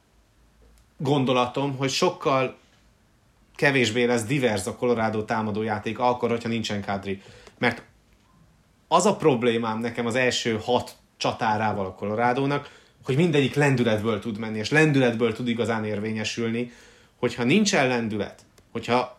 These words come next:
meg kell küzdeni minden egyes négyzetméterért, vagy négyzetcentiért, amit éppen kaphat valaki, akkor abban Kadrinak nagyon nagy szerepe lenne. És láthattuk azt, hogy a Tampa akkor szenvedett igazán a Leafs ellen is, amikor Tavares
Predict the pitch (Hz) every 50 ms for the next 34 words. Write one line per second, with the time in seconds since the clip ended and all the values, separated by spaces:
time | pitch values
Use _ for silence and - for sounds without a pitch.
0 | _ _ - 131 135 165 185 185 - - 165 139 131 - - - - 135 120 117
1 | 131 131 131 156 170 170 156 143 131 127 123 120 123 117 - 127 127 127 117 120
2 | 123 104 - 123 113 107 104 - 113 110 107 104 101 95 98 - - 123 117 113
3 | 131 135 127 117 120 117 - 160 151 143 131 117 120 107 95 90 90 - - -
4 | _ _ _ _ _ _ _ _ _ _ _ _ - 117 117 117 104 120 117 107
5 | - 123 117 110 - 123 117 - 117 107 104 110 110 113 120 117 - 147 151 156
6 | 151 - - _ _ _ _ _ - 139 151 - - - 139 135 131 123 147 143
7 | 135 131 151 143 135 131 135 127 123 120 - 127 117 110 107 104 98 - - -
8 | 101 98 98 - 104 104 107 110 113 113 - 165 170 185 180 - 170 139 - 135
9 | 131 135 131 131 147 139 131 131 - 131 131 135 135 - 139 139 170 170 - -
10 | 208 165 147 - 160 147 131 127 123 123 123 123 120 - - 143 156 170 156 -
11 | 131 110 98 98 98 98 - - _ _ _ _ _ _ _ _ _ _ - 101
12 | 98 101 113 113 - - 131 123 120 117 123 120 - 127 127 127 - 131 127 123
13 | - - 139 135 127 113 107 107 107 - -